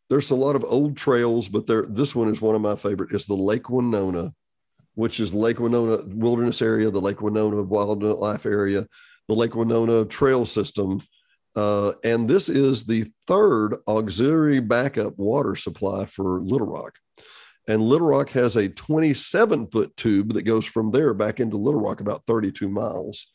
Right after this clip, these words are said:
Uh, and there are, there's a spillway on the back of that, Randy, that when there's a good rain, it's probably an eighty-five to a hundred foot spillway in height. And you can get up at the top of that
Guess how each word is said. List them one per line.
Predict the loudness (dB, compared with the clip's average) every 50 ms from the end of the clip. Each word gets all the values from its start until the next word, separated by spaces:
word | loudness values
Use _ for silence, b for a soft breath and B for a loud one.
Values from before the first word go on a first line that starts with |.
| b b b b b b b b b b b -2
Uh, | 0 2 2 2 0 0
and | -2 0 2
there | 2 2 2 2
are, | 2 2 2 4 2 0 -2 -4 -4
there's | 0 2 2 2 2 2
a | 2 2 2 0 -2
spillway | -4 -6 0 4 6 6 6 6 4 4 2
on | 2 0 -2
the | -2
back | -2 -2 -2 -2 -2
of | -4 -4
that, | -6 -6 -4
Randy, | -4 -2 -2 -2 0 0 0
that | 0 0 -2 0
when | 0 0 0
there's | 0 0 0
a | 0
good | 2 2 2 2
rain, | 2 0 0 0 0 -2 -2 -4 -6 -12 _ _ b b b b b b b b b b
it's | -4 -4 -4
probably | -2 -2 -2 0 2 2 0
an | 2
eighty-five | 2 0 0 0 -2 -2 -2 -2 -2 -2 -2
to | -2 -2
a | 0
hundred | 0 0 -2 -2 -4
foot | -6 -8 -8
spillway | -10 -8 -4 -2 0 0 0 -2 -4 -6 -6 -6
in | -6 -6
height. | -6 -4 -6 -6 -6 -8 -12 _ _ _ _ _ _ b b b b b b b b b b b
And | -2 0 0
you | 0 0
can | 0 0 0
get | 2 4 2
up | 2 2
at | -2 -6
the | -8 -8
top | -6 -4 -4 -4 -2 -2
of | -4 -2
that | -2 -2 -2 -4 -6